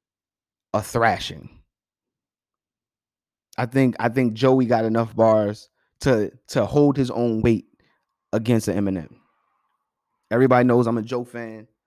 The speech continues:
But, um, and I'm, and I'm an M fan, but let's be honest. En-, I put this on a post. Encore came out in two thousand and four. Since Encore, he's put out five albums, including this new Kamikaze album.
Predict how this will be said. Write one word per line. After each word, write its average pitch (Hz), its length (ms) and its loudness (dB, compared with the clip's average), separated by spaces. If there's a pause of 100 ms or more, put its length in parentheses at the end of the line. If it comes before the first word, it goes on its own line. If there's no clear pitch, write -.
(760)
But, 117 120 -6
um, 101 480 -10 (100)
and 147 100 -2
I'm, 180 160 -2
and 196 120 0
I'm 240 100 2
an 233 80 0
M 247 160 2
fan, 101 320 -4
but 127 380 2
let's 190 180 0
be 196 140 -2
honest. 196 440 -4 (420)
En-, 202 260 0
I 131 100 -6
put 180 180 -4
this 175 120 -4
on 170 100 -2
a 156 60 -4
post. 139 260 -6
Encore 202 320 0
came 160 280 0
out 151 80 0
in - 80 -10
two 180 140 -2
thousand 160 340 -2
and 139 100 -6
four. 135 260 -4 (1160)
Since 220 260 0
Encore, 165 380 2
he's 165 100 2
put 160 140 0
out 123 160 0
five 156 260 -2
albums, 139 640 -2 (220)
including 156 480 4
this 143 280 0
new 135 400 2
Kamikaze 120 600 -4
album. - 240 -14